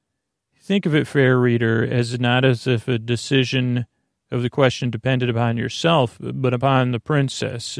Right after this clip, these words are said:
Does the answer lie within the story or in the individual reader?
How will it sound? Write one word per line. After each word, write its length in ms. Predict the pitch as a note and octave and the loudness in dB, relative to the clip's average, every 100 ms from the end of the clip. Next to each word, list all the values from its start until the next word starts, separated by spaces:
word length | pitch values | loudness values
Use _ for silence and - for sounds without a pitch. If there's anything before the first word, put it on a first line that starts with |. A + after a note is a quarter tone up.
| - A#2+ | -8 0
Does 260 | B2+ A#2+ | 0 0
the 240 | B2+ C3 C#3+ | -2 -2 -2
answer 300 | D3+ D#3+ C3 | -2 -2 0
lie 280 | C3 C3 C3+ | 2 2 2
within 360 | C3 - B2+ | 0 0 -4
the 80 | A#2+ | -2
story 560 | - - D#3 D#3+ F#3 F#3+ | -4 -2 2 2 2 2
or 200 | C3+ C3 | 4 4
in 200 | B2 B2 | 4 0
the 80 | |
individual 640 | B2 C3+ B2+ B2 C3 C3 A#2+ | 0 -2 2 0 2 0 2
reader? 640 | B2 C#3 B2 A2 A2 | 2 2 2 -2 -6